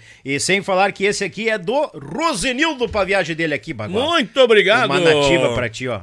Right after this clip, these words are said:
Speaker 1: pra viagem.
Speaker 2: Cristalina e nós vamos marchando pro Paraná fora.
Speaker 1: Cês tão lá perto amanhã, né? Tão subindo pra lá, Erechim.
Speaker 2: Então.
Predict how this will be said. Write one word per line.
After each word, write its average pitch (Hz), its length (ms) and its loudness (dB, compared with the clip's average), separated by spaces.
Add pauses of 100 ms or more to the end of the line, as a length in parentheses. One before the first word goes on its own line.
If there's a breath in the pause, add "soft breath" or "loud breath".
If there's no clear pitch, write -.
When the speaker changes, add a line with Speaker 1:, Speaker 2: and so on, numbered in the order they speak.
(160)
Speaker 1:
pra 117 180 -4
viagem. 277 300 2
Speaker 2:
Cristalina 240 540 0
e 254 40 0
nós 247 140 0
vamos 240 160 -6
marchando 233 600 -6
pro 185 120 -10
Paraná 160 380 -8
fora. 139 380 -6
Speaker 1:
Cês 156 220 -2
tão 196 220 -4
lá 190 140 -2
perto 277 340 2
amanhã, 190 300 -4
né? 190 100 -4
Tão 147 160 -10
subindo 139 300 -8
pra 233 140 -8
lá, 277 120 -4
Erechim. 139 500 -4
Speaker 2:
Então. - 160 -18